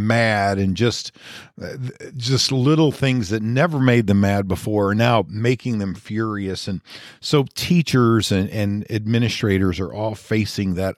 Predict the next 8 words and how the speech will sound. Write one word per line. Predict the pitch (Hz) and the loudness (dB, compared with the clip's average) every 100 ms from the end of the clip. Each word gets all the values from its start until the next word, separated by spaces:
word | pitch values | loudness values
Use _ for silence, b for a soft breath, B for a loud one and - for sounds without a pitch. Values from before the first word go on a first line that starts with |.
| - | -6
ire | 101 107 98 80 | -6 -6 -6 -10
right | - 107 104 - | -8 -4 -2 0
now. | 95 104 110 87 - B B B B | 0 2 0 -2 -8 B B B B
I | - | 0
want | 240 220 | 2 4
to | 160 - - _ | 4 2 -2 _
remind | 135 135 127 120 120 131 120 | 0 2 4 4 4 4 4
you | 92 92 82 | 4 2 0